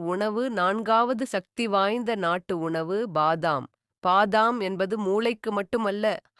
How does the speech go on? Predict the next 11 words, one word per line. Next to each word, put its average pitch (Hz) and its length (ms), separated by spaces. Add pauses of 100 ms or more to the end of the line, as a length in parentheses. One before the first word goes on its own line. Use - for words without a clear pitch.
(200)
கால்களின் 208 540
வலிமைக்கும் 196 640
மிகவும் 190 440
முக்கியமான 196 720
உணவு. 165 360 (720)
பாதாமில் 220 600
கால்சியம், 208 640
புரதம், 202 500 (100)
மக்னீசியம் 202 800
மற்றும் 165 440
ஆரோக்கியமான 202 840